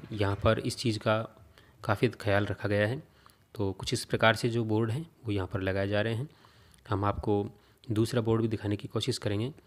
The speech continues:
लेकिन उससे पहले हम आपको बता दें कि यहाँ पर जो वर्क है वो लगभग कंप्लीट हो चुका है।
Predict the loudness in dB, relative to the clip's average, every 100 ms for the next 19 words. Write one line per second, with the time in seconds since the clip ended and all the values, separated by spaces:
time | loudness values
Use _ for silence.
0 | -20 _ -20 -8 -4 0 0 0 -2 0
1 | 2 2 0 -2 -4 -2 -4 -6 -10 -20
2 | -20 -20 -4 0 0 2 4 4 2 -6
3 | -20 -18 -6 -2 2 2 2 0 -2 0
4 | 0 2 0 0 -2 0 0 0 -2 -2
5 | -2 -2